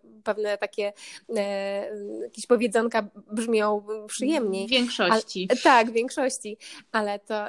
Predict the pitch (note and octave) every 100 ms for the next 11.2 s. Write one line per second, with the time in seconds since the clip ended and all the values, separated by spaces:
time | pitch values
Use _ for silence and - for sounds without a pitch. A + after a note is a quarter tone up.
0 | G#3+ A3+ A3 A#3 A#3 G#3+ G3 B3 B3 A#3
1 | A3+ G#3+ A3 G#3+ G3+ A3+ A#3 A3 G#3 G#3+
2 | G#3 G#3+ C#4+ C4+ A#3 A3+ G#3+ G3+ G3+ G3
3 | F#3+ F#3 G3 G3 F#3 F#3+ F#3+ G3 G3+ F#3+
4 | F#3+ F#3 F#3+ F#3+ F#3 F3+ F#3 F3 E3 -
5 | - _ _ _ - G#4 E4 A#3+ G#3 G3
6 | F#3 - - G#3 - - F#3 F#3 F3 F3+
7 | F3 F#3 F#3+ A3+ - - C#4+ C4 B3+ C4
8 | A#3+ - A3+ - G#3 B3+ - - - C5+
9 | A#4 - G#3 G#3 G3+ G3+ G3 G3 - G#3
10 | G#3 E3+ E3+ - _ - _ _ - B3
11 | - D4